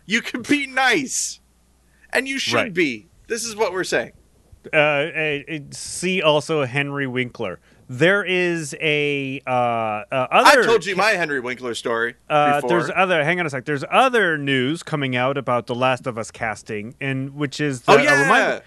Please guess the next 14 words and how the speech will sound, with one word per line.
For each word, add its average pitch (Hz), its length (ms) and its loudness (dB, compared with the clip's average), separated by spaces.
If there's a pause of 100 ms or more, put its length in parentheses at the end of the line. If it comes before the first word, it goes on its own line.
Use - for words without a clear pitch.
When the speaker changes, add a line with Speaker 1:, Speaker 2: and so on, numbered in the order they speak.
(160)
Speaker 2:
remind 214 320 2
me 247 80 -4
the 214 140 0
name 175 400 0
of 160 260 2
the 139 80 -4
girl, 175 400 2
the, 156 140 2
like, 135 140 0
the 135 100 -4
lead. 127 400 -4 (1400)
Speaker 1:
Um, 156 760 2 (800)
oh, 170 220 4
wow! 135 440 2